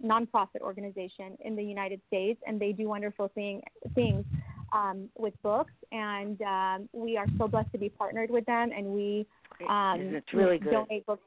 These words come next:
Speaker 1: to them. Yeah, and, and we're part of that in California, and hopefully that we can grow. And my, my vision is just to, you know, keep growing and keep,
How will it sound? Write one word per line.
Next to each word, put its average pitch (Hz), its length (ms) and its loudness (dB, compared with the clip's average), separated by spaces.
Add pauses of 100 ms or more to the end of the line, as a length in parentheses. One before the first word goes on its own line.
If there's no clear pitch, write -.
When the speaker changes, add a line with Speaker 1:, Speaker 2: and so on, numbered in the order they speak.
Speaker 1:
to 233 100 -4
them. 208 140 -6 (280)
Yeah, 285 340 4 (120)
and, 240 160 -14
and 254 140 -12
we're 254 140 -8
part 254 220 -10
of 240 120 -12
that 254 260 -8
in 233 160 -20
California, 240 680 -14 (440)
and 233 240 -6
hopefully 311 560 -8
that 359 220 -8
we 285 140 -8
can 285 200 -6
grow. 226 580 -4
And 220 280 -10
my, 220 240 -6
my 226 160 -6
vision 226 360 -6 (120)
is 202 100 -12
just 226 180 -4 (120)
to, 226 240 4 (320)
you 220 100 2
know, 214 240 4
keep 240 200 2
growing 254 400 4
and 214 180 0
keep, 233 160 0